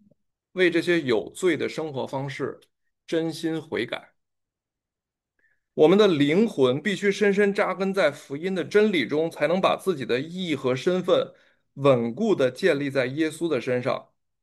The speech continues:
而不是我们自己的身上。具体而言，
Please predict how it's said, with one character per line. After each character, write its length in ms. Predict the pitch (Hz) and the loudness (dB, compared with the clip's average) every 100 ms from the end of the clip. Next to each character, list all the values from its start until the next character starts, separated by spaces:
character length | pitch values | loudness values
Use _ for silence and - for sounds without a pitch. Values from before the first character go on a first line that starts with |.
| _ | _
而 360 | - 127 117 113 | 2 2 2 -2
不 220 | 135 160 | -4 -4
是 240 | 170 214 | -2 0
我 180 | 131 113 | 0 -2
们 240 | 110 120 | -6 -10
自 160 | 123 156 | -8 -10
己 140 | 120 | -10
的 140 | - 113 | -12 -10
身 200 | 120 110 | -8 -8
上。 220 | 113 - _ _ _ _ _ _ _ _ _ _ _ _ _ _ _ _ _ _ _ _ | -10 -18 _ _ _ _ _ _ _ _ _ _ _ _ _ _ _ _ _ _ _ _
具 200 | - 247 | -2 -2
体 160 | 143 123 | 0 2
而 200 | 98 147 | 6 6
言， 320 | 131 107 | 6 2